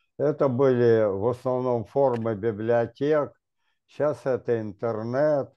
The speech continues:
А в какой форме это будет дальше, это нам предстоит узнать. В значительной степени это удаётся узнать каждому человеку, который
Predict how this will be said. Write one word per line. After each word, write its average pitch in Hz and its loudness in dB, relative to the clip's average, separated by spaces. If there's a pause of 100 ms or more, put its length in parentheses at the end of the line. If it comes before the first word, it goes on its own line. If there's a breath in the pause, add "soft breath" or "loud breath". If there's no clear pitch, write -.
(540)
А 110 -4
в - -16
какой 147 0
форме 135 -4
это 131 -2
будет 123 -4
дальше, 139 -4 (340)
это 156 0
нам 135 0
предстоит 131 0
узнать. 110 0 (680)
В 110 -10
значительной 139 -2
степени 117 -2
это 120 -4
удаётся 131 -2
узнать 120 -4
каждому 123 -2
человеку, 123 -2
который 123 -2